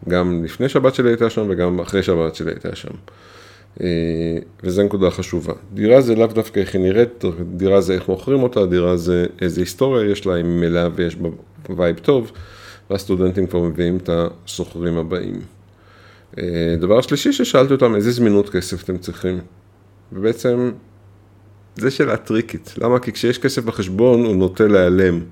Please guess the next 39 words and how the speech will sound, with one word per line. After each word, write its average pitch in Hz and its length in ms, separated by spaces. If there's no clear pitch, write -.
מה 110 60
שנורמטיבית 120 680
אי 117 60
אפשר 127 140
לעשות 104 320
עם 92 100
דירה, 98 320
זאת - 100
אומרת, 95 140
אפשר 233 200
למשכן 107 480
את 104 60
הדירה, 85 340
אפשר 82 180
לעשות 98 220
הרבה 85 160
דברים 85 300
גרועים, 113 360
אבל 87 140
רוב 87 220
האנשים 92 360
הנורמטיביים 87 760
לא 82 80
עושים 85 380
את - 100
זה. - 80
אה, 87 60
ולכן, 170 300
כאילו, 175 280
ההחלטה 117 380
צריכה - 240
ליפול 127 420
על 120 80
רמת 101 460
מה 95 220
הסיכויים 95 500
שהדירה 85 440
הזאת, 87 440
אה, 80 240